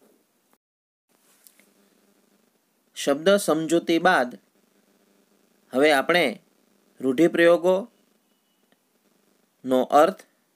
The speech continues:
અને વાક્યપ્રયોગનો અભ્યાસ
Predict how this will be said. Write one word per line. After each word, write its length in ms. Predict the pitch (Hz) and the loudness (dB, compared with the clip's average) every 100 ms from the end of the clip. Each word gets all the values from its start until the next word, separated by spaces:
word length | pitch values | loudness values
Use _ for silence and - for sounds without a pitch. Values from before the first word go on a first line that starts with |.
| _ _ _ _ _ - | _ _ _ _ _ -6
અને 420 | 139 175 135 104 _ _ _ _ _ _ _ _ _ _ _ _ _ _ _ - | 0 0 0 -6 _ _ _ _ _ _ _ _ _ _ _ _ _ _ _ -2
વાક્યપ્રયોગનો 1500 | 117 - 165 - 151 123 92 - _ _ _ _ _ 127 113 | -2 2 0 4 4 4 0 -10 _ _ _ _ _ -4 -2
અભ્યાસ 520 | 95 117 156 - | 0 0 -2 -4